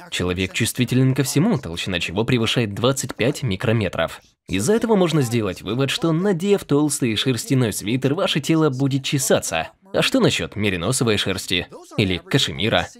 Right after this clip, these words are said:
Их толщина в среднем от шестнадцати до двадцати микрометров. Поэтому свитеры из такого материала ощущаются очень мягко и приятно. На самом деле большинство шерсти, если она не подвергалась обработке, это грубая шерсть, и её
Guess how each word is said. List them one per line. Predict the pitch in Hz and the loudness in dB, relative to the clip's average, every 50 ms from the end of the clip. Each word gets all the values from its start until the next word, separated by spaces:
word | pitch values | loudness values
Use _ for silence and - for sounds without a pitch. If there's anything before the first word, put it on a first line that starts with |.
| - - | -16 -6
Их | - 90 101 117 - | -2 -2 -2 0 0
толщина | - 185 175 156 - - 160 151 | 0 0 0 0 0 0 0 0
в | 147 - | 0 -2
среднем | - 120 123 147 147 165 170 165 170 | -2 -2 -2 0 0 0 0 0 0
от | 180 170 - | 0 -2 -2
шестнадцати | - - 254 - - 202 214 214 202 - - 202 196 | -4 -4 -2 -2 -2 -2 -2 -2 -4 -6 -4 -4 -2
до | 160 139 165 196 | 0 2 2 2
двадцати | 190 165 185 220 214 - - 139 - 95 | 2 2 0 0 0 -2 -4 -4 -4 -6
микрометров. | 95 87 90 90 - 110 98 95 92 90 - 90 87 87 - - - - - - - | -6 -6 -6 -2 0 0 0 0 0 -2 0 0 -2 -2 -4 -10 -20 -20 -20 -6 0
Поэтому | - 110 104 90 - 92 90 | 0 2 2 0 -2 -4 -4
свитеры | - - 101 90 - 110 - | -4 -4 -4 -4 -4 -4 -4
из | 87 - | -4 -4
такого | - 98 107 101 90 90 | -4 -4 -4 -4 -4 -4
материала | 85 90 - 98 98 131 180 131 98 | -4 -4 -4 -4 -2 -2 0 0 -2
ощущаются | 107 95 - 185 - - 247 190 156 - - 143 117 | -2 -2 -4 -4 -2 0 0 0 0 0 0 0 0
очень | 101 90 - 87 92 | 0 0 -4 -6 -6
мягко | 120 190 202 190 - - - 117 | -4 -2 -2 -2 -2 -4 -6 -6
и | 98 95 95 90 87 | -6 -6 -6 -6 -6
приятно. | - - - 110 95 92 80 78 - 85 85 82 - - - - _ - | -4 -4 -2 -2 0 0 -2 -2 -2 -2 -2 -2 -4 -8 -16 -18 _ -6
На | 92 82 | -4 -2
самом | - - 190 202 196 175 | 0 0 2 2 2 2
деле | 160 160 147 139 | 4 4 2 2
большинство | 127 113 - - 117 - - - 82 76 | 2 0 -2 -2 -4 -4 -6 -6 -8 -6
шерсти, | - - 95 123 143 - - | -4 -4 -2 -2 -2 0 2
если | 151 139 131 135 135 | 2 2 2 2 2
она | 123 123 120 | 2 2 2
не | 113 113 | 0 0
подвергалась | - - 113 104 113 107 104 104 95 95 98 - | -2 -2 0 0 0 0 0 0 -2 -2 -2 -4
обработке, | 110 98 101 95 92 92 - - 92 87 82 - _ _ _ _ - | -2 -2 -2 -2 -4 -4 -4 -4 -4 -4 -4 -6 _ _ _ _ -2
это | 180 170 - 175 160 135 | -2 0 2 2 2 4
грубая | 117 131 208 233 151 95 76 80 | 4 4 4 2 2 -2 -4 -6
шерсть, | - - 90 107 123 127 - - | -6 -4 -4 -4 -4 -4 -4 -2
и | 110 | -2
её | 104 104 101 135 156 147 135 | 0 0 2 2 0 0 -2